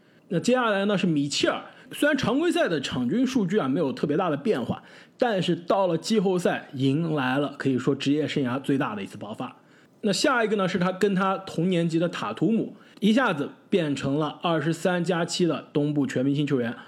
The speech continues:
而且在季后赛同样是迎来了新的一轮爆发。那下一个呢是这个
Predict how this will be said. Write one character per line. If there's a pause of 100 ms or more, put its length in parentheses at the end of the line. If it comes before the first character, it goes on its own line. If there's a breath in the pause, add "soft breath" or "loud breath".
而
且
在
季
后
赛
同
样
是
迎
来
了
新
的
一
轮
爆
发。 (260 loud breath)
那
下
一
个
呢
是
这
个